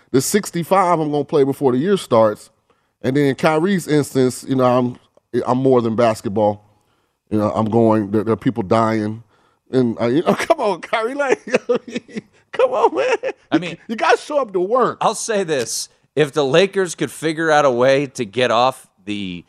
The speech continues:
Speaker 2: uh,
Speaker 1: It'd only be Anthony Davis.
Speaker 2: the
Speaker 1: That would be
Speaker 2: anchor
Speaker 1: the only thing that Brooklyn would listen to.
Speaker 2: Oh, of course. But I'm saying if somehow, some way they magically could trade Westbrook
Speaker 1: No.
Speaker 2: for, I,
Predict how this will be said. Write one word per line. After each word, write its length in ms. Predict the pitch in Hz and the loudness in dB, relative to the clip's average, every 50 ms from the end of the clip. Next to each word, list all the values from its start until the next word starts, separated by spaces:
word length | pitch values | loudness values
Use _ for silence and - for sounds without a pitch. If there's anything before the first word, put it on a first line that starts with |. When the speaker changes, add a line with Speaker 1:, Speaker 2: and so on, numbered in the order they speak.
| _ _ _ _ _ _ - | _ _ _ _ _ _ -6
Speaker 2:
uh, 60 | 107 | -2
Speaker 1:
It'd 120 | 151 170 185 | 0 0 2
only 160 | 220 226 214 | 0 0 -2
be 160 | 196 196 - | -4 -6 -4
Anthony 320 | 147 156 151 127 135 120 | -4 -4 -4 -4 -6 -8
Davis. 380 | 110 95 110 101 95 85 78 - | -6 -6 -6 -6 -6 -8 -10 -10
Speaker 2:
the 180 | 143 139 135 - 147 | -10 -10 -8 -2 2
Speaker 1:
That 100 | 175 190 | 2 2
would 100 | 196 185 | 2 2
be 60 | 220 | 0
Speaker 2:
anchor 140 | 185 156 - | -2 -2 0
Speaker 1:
the 60 | - | 2
only 240 | 143 175 190 196 190 | 2 2 2 2 -2
thing 300 | 180 - 175 170 165 156 | -2 -4 -4 -2 -2 0
that 100 | 139 120 | -2 -2
Brooklyn 500 | 101 120 147 147 147 139 120 117 117 117 | 0 2 2 2 2 0 -4 -4 -4 -4
would 140 | 110 107 90 | -4 -4 -2
listen 340 | 107 120 113 - - 98 92 | 0 -2 -2 -2 -4 -8 -8
to. 120 | - - 90 87 | -6 -8 -4 0
Speaker 2:
Oh, 100 | 110 214 | 2 2
of 140 | 170 139 - | 2 0 -2
course. 400 | - 294 - 120 76 - - - | -8 -6 -6 -6 -6 -8 -12 -14
But 160 | - 123 147 | -2 0 0
I'm 100 | 151 143 | 0 0
saying 300 | 139 - 175 151 127 117 - - | -2 -2 0 0 0 -2 -6 -4
if 280 | 175 190 180 - - _ _ | -4 -4 -4 -4 -10 _ _
somehow, 640 | - - - - 175 180 185 170 135 143 151 147 143 | -12 -8 -4 0 2 2 2 2 0 -2 0 0 0
some 340 | 135 - - 151 135 127 120 | -2 -2 -2 -2 -2 -2 -2
way 320 | 113 117 113 104 92 87 | -2 0 0 0 -2 -4
they 200 | 85 87 101 98 | -6 -8 -8 -8
magically 960 | 95 92 98 107 113 117 123 127 113 120 117 _ 104 113 107 101 98 90 82 _ _ _ _ - | -8 -8 -8 -4 -2 -2 -2 -4 -6 -10 -14 _ -10 -8 -6 -6 -6 -8 -10 _ _ _ _ -6
could 160 | 131 110 - | -6 -6 -6
trade 380 | - - 123 120 117 120 101 | -6 -4 -4 -2 -2 -2 -4
Westbrook 680 | 98 90 110 120 123 - - - 131 131 127 - - _ _ - | -4 -2 -2 -2 -2 -2 -6 -4 -4 -4 -4 -6 -18 _ _ -2
Speaker 1:
No. 360 | 123 87 65 50 50 - - - | 0 0 0 0 -4 -8 -10 -10
Speaker 2:
for, 320 | - 135 135 123 120 - | -4 0 2 2 0 0
I, 160 | - 113 117 | 0 -2 -2